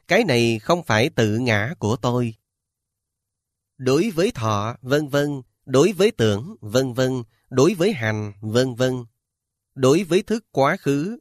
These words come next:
vị lai, hiện tại, hoặc nội hay ngoại, hoặc thô hay tế, hoặc liệt hay thắng, hoặc xa hay gần, tất cả thức đều phải như thật quán với chánh trí tuệ là:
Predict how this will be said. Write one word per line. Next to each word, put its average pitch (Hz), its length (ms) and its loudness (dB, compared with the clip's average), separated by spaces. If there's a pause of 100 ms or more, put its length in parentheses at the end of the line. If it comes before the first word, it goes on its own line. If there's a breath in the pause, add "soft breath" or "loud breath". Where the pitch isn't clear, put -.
vị 110 280 -2
lai, 127 460 -2
hiện 117 240 0
tại, 107 400 0 (360)
hoặc 120 260 0
nội 113 420 2
hay 175 160 0
ngoại, 110 380 -2 (220)
hoặc 110 280 0
thô 135 400 0
hay 131 180 0
tế, 123 360 -2 (220)
hoặc 123 260 0
liệt 117 320 0
hay 147 200 -2
thắng, 147 360 -8 (260)
hoặc 120 240 0
xa 160 440 0
hay 170 140 -2
gần, 107 340 -2 (440)
tất 233 200 -4
cả 117 180 2
thức 240 260 -4 (360)
đều 123 280 2
phải 113 280 0
như 180 200 0
thật 110 280 -2
quán 135 440 0
với 139 200 -2
chánh 170 280 -4
trí 208 180 -4
tuệ 107 320 0
là: 104 340 -4